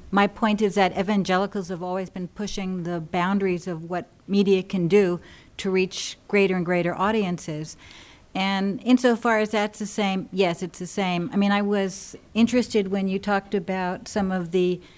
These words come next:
you know, theatrics that Rick Warren or other people use, because, you know, when the Salvation Army or Amy Mc-, Semple McPherson did these things over a hundred years ago,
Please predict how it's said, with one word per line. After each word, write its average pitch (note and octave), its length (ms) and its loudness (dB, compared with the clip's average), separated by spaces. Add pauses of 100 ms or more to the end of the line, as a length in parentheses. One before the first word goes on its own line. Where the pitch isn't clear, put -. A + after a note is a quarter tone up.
(320)
you G3+ 100 -2
know, F3+ 200 0
theatrics F#3+ 840 -2
that E3+ 280 -2
Rick F#3 300 -4
Warren F#3 380 0
or E3+ 100 -4
other F#3 200 -4
people G#3+ 300 -4
use, A#3+ 360 0
because, G#3+ 600 -6
you A3+ 140 -4
know, A3 80 -2
when G#3 140 0
the G#3+ 80 -2
Salvation G#3+ 500 0
Army G3+ 500 -2
or F3+ 120 -6
Amy G#3 320 2
Mc-, G3 180 -2
Semple G3 320 -4
McPherson G#3 640 -2
did F#3 200 0
these F#3+ 200 -4
things F#3+ 420 -6
over F#3+ 200 -4
a G#3 40 0
hundred G#3 180 2
years B3 260 -2
ago, F#3+ 280 -2